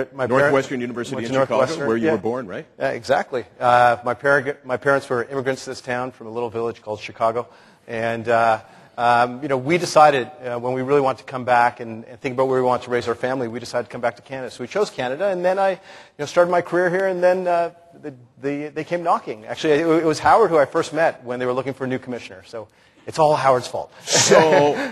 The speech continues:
Speaker 2: when they came knocking on your door,
Speaker 1: Yes.
Speaker 2: um, you obviously would have had a preconceived notion of what being the commissioner of the Canadian Football League would entail.
Speaker 1: Yeah.
Speaker 2: What did you think?
Speaker 1: Well, I mean, it's interesting. I know the league, eh,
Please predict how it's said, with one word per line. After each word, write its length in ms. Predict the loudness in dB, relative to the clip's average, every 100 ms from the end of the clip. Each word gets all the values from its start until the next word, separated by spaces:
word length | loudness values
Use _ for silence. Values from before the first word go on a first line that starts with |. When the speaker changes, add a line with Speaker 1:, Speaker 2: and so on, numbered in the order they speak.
| 0
Speaker 2:
when 160 | 2 2
they 80 | 0
came 260 | 0 0
knocking 320 | 0 -2 -4 -6
on 100 | -6
your 80 |
door, 300 | -6 -10 -10 -20 -8
Speaker 1:
Yes. 180 | -6 -6
Speaker 2:
um, 300 | -12 -16 -20 _
you 420 | -20 -14 -6 -4 0
obviously 380 | -2 -2 -10 -12
would 120 | -12
have 100 | -12
had 120 | -12
a 40 | -12
preconceived 580 | -10 -12 -10 -16 -12
notion 460 | -6 -6 -8 -14 -18 _ _ _
of 300 | 0 0 -2
what 420 | -2 -2 -2 -8 -12
being 180 | -10 -10
the 80 |
commissioner 380 | -10 -10 -10 -12
of 60 | -14
the 60 |
Canadian 320 | -14 -14 -14 -14
Football 300 | -14 -10 -12
League 160 | -12
would 100 | -14
entail. 280 | -18 -20 -20 _ _ _
Speaker 1:
Yeah. 120 | 0
Speaker 2:
What 60 | 0
did 140 | 0
you 80 | -8
think? 180 | -10 -16 _ _
Speaker 1:
Well, 120 | 6 6
I 80 |
mean, 100 | 6
it's 140 | 0 0
interesting. 360 | -4 -8 -4 -2
I 80 |
know 260 | 4 6 4
the 160 | 2 0
league, 460 | 4 2 2 -2
eh, 140 | -8